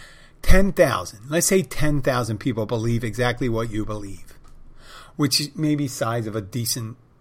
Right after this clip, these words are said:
size burgeoning cult. Right? Now, play a little thought experiment with me. You come from a family, let's say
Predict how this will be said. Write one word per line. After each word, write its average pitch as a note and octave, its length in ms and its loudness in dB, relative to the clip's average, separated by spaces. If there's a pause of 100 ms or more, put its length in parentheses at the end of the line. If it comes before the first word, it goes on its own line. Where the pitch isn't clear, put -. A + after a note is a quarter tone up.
size G2+ 580 -6
burgeoning G2+ 600 -8
cult. - 420 -12 (1400)
Right? B2+ 280 -2 (1600)
Now, D3 300 -2 (1000)
play F3 180 4
a F#3 40 2
little F3+ 180 6
thought D3+ 420 4
experiment G#2 520 -6
with G2 140 -16
me. F#2+ 140 -16 (1000)
You C3+ 140 0
come C#3+ 260 -2
from C#3 180 -2
a A#2+ 80 0
family, C#3 640 -4 (1000)
let's B2 240 -4
say A#2+ 440 -4